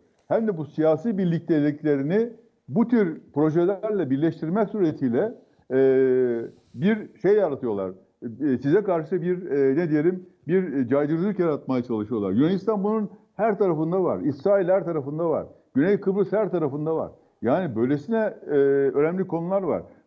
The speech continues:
Dolayısıyla Türkiye'nin mutlaka zaman geçirmeden ittifaklarını, yani kim olur, Çin mi olur? Çin'in bu bölgeye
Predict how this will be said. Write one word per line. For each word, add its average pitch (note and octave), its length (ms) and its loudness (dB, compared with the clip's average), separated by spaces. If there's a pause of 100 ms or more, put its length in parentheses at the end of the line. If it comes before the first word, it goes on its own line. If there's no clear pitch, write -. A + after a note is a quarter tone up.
Dolayısıyla E3+ 640 2 (280)
Türkiye'nin A3 480 0
mutlaka E3 600 0
zaman E3 320 -2
geçirmeden E3 640 0 (380)
ittifaklarını, E3 880 0 (100)
yani C#3+ 360 0 (480)
kim A3 160 2
olur, G3+ 280 2 (400)
Çin A3 180 2
mi G#3+ 80 2
olur? D3 280 0
Çin'in F#3+ 340 0
bu F3+ 120 0
bölgeye F3+ 360 4